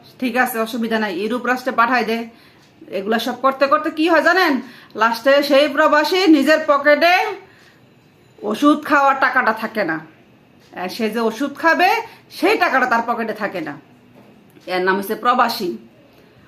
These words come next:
উদা-, মানে, উদার করে সব দিয়া দেয়। আর যে মা বাবার জন্য, যে মা বাবা বলে যে, "বাবা, তোর লাগে আমি দোয়া করতেছি, তুই চিন্তা করিস না, তোর আল্লাহ দিব, আমি তোর লাগে দোয়া করি বাবা, তোর লাগে, তোরে আল্লাহ অনেক দিব",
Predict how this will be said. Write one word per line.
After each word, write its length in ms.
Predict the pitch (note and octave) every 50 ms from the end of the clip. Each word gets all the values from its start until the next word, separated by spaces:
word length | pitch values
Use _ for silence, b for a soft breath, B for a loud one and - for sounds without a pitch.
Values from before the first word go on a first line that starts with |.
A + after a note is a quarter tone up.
| b _
উদা-, 520 | A3+ B3 A3+ D4 D4+ D4 D4 D4 C4+ A#3 G#3+
মানে, 200 | B3+ C4 C4+ C4+
উদার 420 | C4+ C#4+ C#4 E4 F4 F#4 F#4 F4+
করে 200 | F4+ F4+ D#4 D4+
সব 260 | D4 C#4+ C#4 B3 G#3+
দিয়া 200 | G3+ B3+ B3 G#3
দেয়। 200 | E3 D#3+ D3+ D3 D#3 - - _ _ b b b b b b b b -
আর 260 | - G3+ F#3+ F#3+ G#3 G#3+ A3 G#3+ A#3+
যে 340 | A3+ G3 B3+ C4 C4+ C4+ C4+
মা 160 | B3+ B3+ B3
বাবার 280 | B3+ C4+ C#4 D4 D4 -
জন্য, 360 | D4 C#4+ D4 C#4+ C#4 C4 A3+
যে 160 | C#4 D4 D4
মা 160 | D4 C#4 B3+
বাবা 180 | C4 C4+ C#4 C#4+
বলে 300 | C#4 C#4+ D4 C#4 C4+ C4
যে, 100 | B3 C4
"বাবা, 280 | B3 B3+ B3 C#4+ C4+ C#4
তোর 100 | C4+ C#4
লাগে 180 | C4+ D4 C#4+ D4
আমি 160 | C#4+ C4+ C4
দোয়া 220 | A3+ B3+ C#4 D4 D4
করতেছি, 340 | - F#4+ - - C4+ A3+
তুই 180 | A3+ A#3 C4+ A3+
চিন্তা 280 | C4+ D4+ D4 D4 D#4+ D#4
করিস 300 | D#4 C#4+ C4+ C4+ C4+ -
না, 200 | B3+ A#3+ A3 A3
তোর 100 | A#3+ B3
আল্লাহ 240 | B3+ B3+ C#4 D4 D4
দিব, 380 | - C#4+ C#4 A3+ A#3+ A#3 G#3+ F#3+ - b b b b b b b b b b b
আমি 260 | - - A3 B3+ C#4
তোর 140 | C#4 D#4 D4+
লাগে 160 | D#4 D#4+ D#4+
দোয়া 200 | D4+ D#4 D#4+ E4
করি 180 | D#4+ D#4+ C#4 C4
বাবা, 240 | C4 B3 B3 A3+ G#3 -
তোর 100 | A3+ A3+
লাগে, 200 | A#3+ B3 C4 C4+
তোরে 200 | C4 C4 B3+ C4
আল্লাহ 240 | B3+ C4 C#4 C#4+ C4+
অনেক 520 | C#4 D4 D#4 E4 E4+ F4 F4+ F4+ D4 B3+
দিব", 260 | C#4+ B3+ F#3+ F3+ E3+